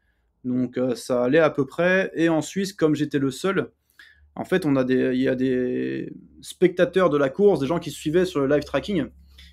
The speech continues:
qui sont venus à ma rencontre. Il y a deux personnes, l'une après l'autre, qui sont venues en vélo, du coup, à ma rencontre, me rencontrer, et juste échanger un petit peu, discuter un petit peu,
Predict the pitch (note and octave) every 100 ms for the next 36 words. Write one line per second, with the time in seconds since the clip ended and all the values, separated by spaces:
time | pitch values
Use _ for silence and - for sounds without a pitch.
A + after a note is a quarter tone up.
0 | - D3 D#3 C3+ F#3 F3+ D#3+ D#3+ G3+ -
1 | - _ _ _ - - - _ - _
2 | B2+ A#2+ C3 F3+ F#3 - G3 D#3+ E3 E3
3 | D#3+ E3+ F3+ - - C#3 D3 C#3+ C3 D#3+
4 | F3+ D3+ D3+ D#3 D3 C3+ D3 E3+ E3+ D3
5 | C#3+ C#3+ C#3+ E3+ E3+ C#3+ D3+ D#3 D3 D3
6 | C#3 D3 D3 C#3 - D#3+ C#3 - C#3 C3+
7 | B2+ C#3 D#3 E3